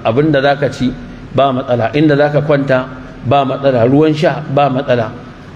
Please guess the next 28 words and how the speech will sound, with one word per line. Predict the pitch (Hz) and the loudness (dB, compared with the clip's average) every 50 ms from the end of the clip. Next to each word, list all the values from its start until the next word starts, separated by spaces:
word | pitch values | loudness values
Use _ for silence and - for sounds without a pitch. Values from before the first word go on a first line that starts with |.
| - - - - - - - - - - | -20 -20 -20 -20 -20 -20 -20 -20 -6 0
Kanat | 143 143 151 160 160 165 160 151 | 2 2 4 4 2 0 -2 -2
aminatan | 156 165 160 147 139 143 147 147 151 139 127 | 0 0 2 2 2 2 0 0 0 2 2
mutma'innatan. | 123 131 147 - 147 131 127 120 123 117 117 113 117 117 - - - - - - 127 110 | 2 2 2 2 0 0 0 0 0 2 2 2 2 0 -2 -6 -10 -12 -12 -10 -4 0
Garin | 123 131 151 165 147 143 - - | 2 2 2 2 0 -2 -2 0
kowa | 170 165 170 170 175 180 | 2 4 4 4 4 2
a | 160 139 | 2 0
natse | 123 117 113 135 | 0 0 0 0
yake, | 135 135 - - 127 113 - | 0 0 0 -2 -6 -6 -4
hankalinsa | 117 123 160 170 - - 147 139 151 151 147 151 143 | -2 0 0 2 2 2 2 4 2 2 0 -2 -2
kwance, | - 135 117 120 120 - - 151 147 151 - - - - - - - - - - - - - - - - 110 | 0 2 0 0 0 0 0 0 0 0 -4 -10 -14 -18 -20 -20 -20 -20 -20 -20 -20 -20 -20 -16 -10 -4 0
ba | 113 147 165 160 143 | 2 4 4 4 2
rigima, | 135 120 113 160 156 156 147 147 147 - - - - - - - - - - - - - - - - - - - - - - - - | 0 0 2 2 2 2 2 0 -2 -4 -8 -12 -14 -16 -18 -18 -20 -20 -20 -20 -20 -20 -20 -20 -20 -20 -20 -20 -20 -20 -20 -10 -4
ana | - 165 170 151 131 | -2 0 2 2 2
zaman | 117 110 143 151 160 165 | 2 2 2 2 4 4
lafiya, | 170 165 165 165 160 160 170 165 165 156 156 160 165 165 160 - - - - - - - - - | 4 4 4 2 2 2 2 2 2 2 0 -4 -10 -14 -16 -16 -18 -20 -20 -20 -20 -16 -4 -2
hanyoyin | 147 151 156 160 165 160 165 170 175 175 | 0 2 2 4 4 4 4 4 2 2
da | 151 139 | 2 2
za | 131 - - - | 2 2 2 2
a | 135 135 | 2 2
rayu | 139 139 139 - - | 2 2 2 2 2
Allah | 156 165 160 147 131 | 2 2 4 4 4
ya | 135 135 | 4 4
buɗe | 131 135 143 156 151 139 - 147 | 4 4 2 2 2 0 -2 0
komai. | - - 151 156 156 151 160 151 147 156 - - - - - - - - - - - - - - - - - - - - | 2 2 4 4 4 2 2 0 -2 -4 -6 -10 -10 -12 -14 -16 -18 -18 -18 -20 -20 -20 -20 -20 -20 -20 -20 -10 -4 0
Amma | 117 120 147 151 156 | 2 2 4 4 2
me | 156 139 135 | 2 2 2
zai | 143 147 143 | 2 2 2
faru? | 139 123 117 120 120 117 | 2 2 0 0 -2 -4